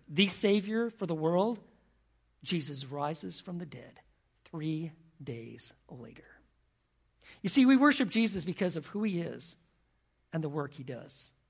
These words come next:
You know, most kingdoms, they're gonna do everything they can to protect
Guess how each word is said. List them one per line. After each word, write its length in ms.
You 80
know, 120
most 240
kingdoms, 560
they're 120
gonna 160
do 220
everything 360
they 100
can 640
to 100
protect 380